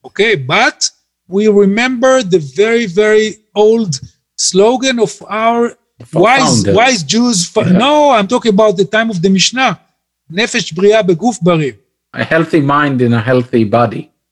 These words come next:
Speaker 1: Exactly, and it was an Hellenistic, uh, notion.
Speaker 2: Approach, yes.
Speaker 1: Of course, which was adopted by Jews. Now, the Histadrut is saying we should create tools in order to provide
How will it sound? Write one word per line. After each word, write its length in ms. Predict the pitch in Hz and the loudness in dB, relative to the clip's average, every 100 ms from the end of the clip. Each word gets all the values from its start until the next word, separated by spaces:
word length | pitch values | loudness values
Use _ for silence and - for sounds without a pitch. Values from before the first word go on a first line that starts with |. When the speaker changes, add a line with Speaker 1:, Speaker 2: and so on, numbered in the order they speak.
| - | -16
Speaker 1:
Exactly, 680 | 175 175 196 254 - 170 135 | -12 -6 -2 -2 -4 -8 -8
and 100 | 151 | -2
it 200 | 180 170 196 | -2 -2 0
was 220 | 185 175 | 0 2
an 120 | 170 | 2
Hellenistic, 720 | 156 131 160 151 180 175 160 - _ _ | 0 -4 -2 0 0 0 -6 -16 _ _
uh, 40 | 160 | -12
notion. 140 | 151 | -6
Speaker 2:
Approach, 500 | - 247 110 104 104 - _ _ - | -2 2 2 0 -4 -16 _ _ -10
yes. 220 | 107 92 - | -10 -10 -14
Speaker 1:
Of 160 | - | -6
course, 340 | 208 254 190 151 | -2 0 -2 -4
which 220 | 151 - | -8 -6
was 240 | 147 147 | -2 -2
adopted 540 | 135 - 170 269 285 196 | -4 -6 -2 -2 -2 -6
by 180 | 165 160 | -2 -4
Jews. 360 | 135 185 160 147 | -2 0 0 -2
Now, 300 | 139 156 240 285 233 _ 143 | -8 -2 0 0 -2 _ -6
the 60 | |
Histadrut 480 | 170 - 160 196 240 | -4 -4 -6 -6 -6
is 100 | 180 - | -8 -4
saying 180 | 202 220 196 _ _ _ _ _ _ | -4 -4 -10 _ _ _ _ _ _
we 200 | 160 196 220 | 0 0 2
should 380 | - 208 214 - | 0 0 -2 -4
create 360 | - 190 196 190 - | -2 2 2 0 -2
tools 420 | 247 339 254 170 151 | 2 4 4 0 -2
in 100 | 160 | 0
order 280 | 190 208 208 _ _ - | 0 0 -4 _ _ -8
to 60 | 214 196 - | -6 -6 -2
provide 720 | 190 147 135 202 269 277 208 | -2 0 -2 0 2 0 -2